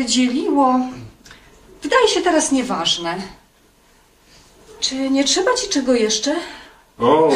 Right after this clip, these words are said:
Speaker 2: bardzo wielu rzeczy, Ksantypo, ale o nie sam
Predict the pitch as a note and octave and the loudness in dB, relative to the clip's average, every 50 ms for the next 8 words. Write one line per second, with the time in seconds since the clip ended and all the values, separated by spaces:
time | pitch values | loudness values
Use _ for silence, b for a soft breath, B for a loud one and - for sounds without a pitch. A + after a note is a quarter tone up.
0 | B2+ B2+ - C3+ D3 D#3+ E3 C#3 C3 A#2+ C3+ C3+ A#2+ - C3 C3+ C3 B2 A#2+ A#2+ | 2 2 2 4 4 4 2 0 -2 -2 -2 -2 -2 0 -2 -2 0 -2 -4 -2
1 | C3 C#3 B2+ - - A#2+ - - - A#2 A#2 A2+ - B2+ B2 B2 - G#2+ G2+ B | -2 -4 -4 -6 -10 -10 -10 -10 -8 -6 -8 -8 -8 -10 -10 -8 -8 -10 -10 B
2 | B B B B B B G2+ G2+ G#2+ A2 A2+ B2 A#2+ A#2 A#2 A2 G#2+ G#2+ G#2+ G#2 | B B B B B B -6 -4 -2 -2 -2 -2 -2 -2 -2 -2 -4 -6 -6 -8
3 | - - - _ _ - - - - A#2+ A#2+ B2+ A2+ G2+ F#2+ | -10 -14 -20 _ _ -6 -4 -2 2 2 2 2 2 0 -2